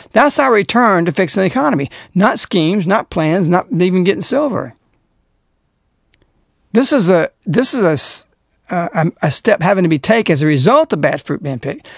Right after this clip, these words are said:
How do I go to good fruit? How do I position myself? Not to save, not the prosperity doctrine, but to be able to live a holy life where I can see clearly. And then that part, and we'll hit on that point to be continued.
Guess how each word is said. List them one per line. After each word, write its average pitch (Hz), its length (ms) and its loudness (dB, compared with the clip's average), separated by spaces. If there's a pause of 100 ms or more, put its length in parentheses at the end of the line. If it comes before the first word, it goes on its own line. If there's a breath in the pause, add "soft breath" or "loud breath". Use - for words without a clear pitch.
How 220 140 0
do 247 60 2
I 208 60 4
go 175 140 0
to 160 40 -2
good 277 200 -2
fruit? - 420 -6 (800)
How 240 120 0
do 233 40 0
I 208 60 2
position 202 580 0
myself? 139 580 -4 (460 loud breath)
Not 240 240 2
to 302 80 -2
save, 185 340 2
not 208 200 2
the 269 40 -8
prosperity 185 520 -2
doctrine, 139 360 -4 (320 loud breath)
but 226 200 0
to 214 40 -4
be 233 240 4
able 226 180 0
to 247 60 -2
live 226 240 2
a 233 60 0
holy 196 300 2
life 254 260 0
where - 100 0
I 180 120 2
can 214 120 0
see 220 200 0
clearly. 156 600 -2 (680)
And 165 120 0
then 165 100 2
that 170 240 -2
part, 190 260 -2 (380)
and 151 140 -2
we'll 147 80 -2
hit 160 160 0
on 156 80 0
that - 80 -6
point 151 240 -6
to - 80 -16
be 156 100 -4
continued. 151 480 -6